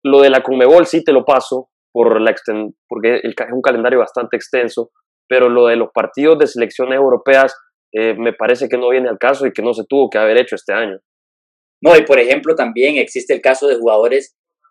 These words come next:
Speaker 2: lesionados o que, eh, están cerca de volver, eh, con sus clubes y luego hacen el viaje con las selecciones solo para que los médicos de la selección lo, lo examinen y luego digan, "No, ¿sabes qué? Vas a seguir de baja,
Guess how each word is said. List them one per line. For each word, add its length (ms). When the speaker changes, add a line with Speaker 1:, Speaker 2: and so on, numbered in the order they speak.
Speaker 2:
lesionados 1080
o 360
que, 220
eh, 300
están 280
cerca 360
de 80
volver, 460
eh, 100
con 160
sus 160
clubes 500
y 120
luego 500
hacen 320
el 160
viaje 320
con 120
las 120
selecciones 720
solo 240
para 220
que 100
los 160
médicos 340
de 60
la 80
selección 440
lo, 220
lo 120
examinen 480
y 80
luego 200
digan, 360
"No, 220
¿sabes 220
qué? 200
Vas 140
a 40
seguir 240
de 80
baja, 380